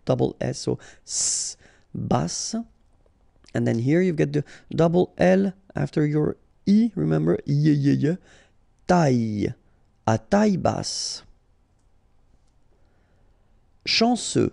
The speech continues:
final X not pronounced, this C E U, ce, chanceux, chanceux. De luxe. Mathématique.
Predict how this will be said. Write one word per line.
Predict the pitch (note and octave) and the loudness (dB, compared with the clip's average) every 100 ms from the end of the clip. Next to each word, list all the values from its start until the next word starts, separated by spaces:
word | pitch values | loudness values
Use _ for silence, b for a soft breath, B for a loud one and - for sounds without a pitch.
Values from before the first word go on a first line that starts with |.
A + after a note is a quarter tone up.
| _ _ | _ _
final | C3 C#3 C3+ - | -4 -4 -4 -6
X | C#3 - | -8 -6
not | B2+ A#2+ | -8 -6
pronounced, | B2+ A#2+ C3+ E3+ - _ _ _ _ | -4 -4 -4 -8 -14 _ _ _ _
this | - - - | -10 -10 -14
C | - - D#3 | -10 -4 0
E | C#3 | 2
U, | B2+ C#3+ F#3 _ | 0 -2 -4 _
ce, | - - - C#3+ G3 b b b b - | -18 -14 0 0 0 b b b b -14
chanceux, | - - B2+ D3+ E3 F3 - - - - - _ _ | -10 -4 -2 0 0 -2 -6 -12 -4 -4 -4 _ _
chanceux. | - - A3 - - - _ _ _ _ _ _ _ _ _ _ _ _ _ _ _ _ _ _ _ _ B2+ | -8 -4 -4 -4 -8 -8 _ _ _ _ _ _ _ _ _ _ _ _ _ _ _ _ _ _ _ _ -4
De | C3+ | 2
luxe. | A#3+ F#3 A2+ - - - - - _ _ _ _ _ _ _ _ _ _ _ _ _ _ _ _ _ _ _ _ _ _ _ _ _ _ _ _ _ _ | 4 4 2 -2 -14 -12 -14 -18 _ _ _ _ _ _ _ _ _ _ _ _ _ _ _ _ _ _ _ _ _ _ _ _ _ _ _ _ _ _
Mathématique. | A2 A#2 E3 A#3+ A#3 G3+ F3+ - A2+ - - - | 2 4 4 4 2 2 2 0 -4 -4 -18 -20